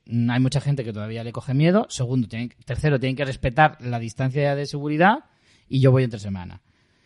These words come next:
Entonces, claro, a lo mejor yo el día que más gente hay en la sala igual son veinte, treinta personas. Eh, pero hay muchos días, yo he visto pelis solo en la sala, varias veces. O con dos, o con tres, o con cinco personas más.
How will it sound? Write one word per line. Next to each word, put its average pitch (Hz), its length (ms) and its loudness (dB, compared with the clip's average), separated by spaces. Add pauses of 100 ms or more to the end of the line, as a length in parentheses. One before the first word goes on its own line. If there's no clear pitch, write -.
(180)
Entonces, 135 300 0
claro, 104 400 -8
a 117 100 -10
lo 107 60 -10
mejor 120 300 0
yo 135 240 4
el 131 100 2
día 139 200 2
que 135 120 -4
más 139 260 0
gente 139 320 2
hay 139 180 2
en 135 60 -2
la 131 100 0
sala 147 300 2
igual 135 220 0
son 131 180 -2
veinte, 131 380 0
treinta 120 280 -8
personas. - 580 -10 (760)
Eh, 123 680 4 (160)
pero 135 180 4
hay 131 60 0
muchos 143 360 2
días, 143 440 4
yo 127 120 -6
he - 20 -8
visto 127 220 -2
pelis 175 200 2
solo - 340 0 (600)
en 117 80 0
la 110 80 -2
sala, 214 280 -2
varias 131 420 -2
veces. - 440 -4 (220)
O 147 140 4
con 131 200 4
dos, 190 300 4
o 143 80 -10
con 123 160 -4
tres, 190 380 -2
o 135 80 -10
con 131 140 -4
cinco 156 300 2
personas 127 340 -2
más. 180 380 0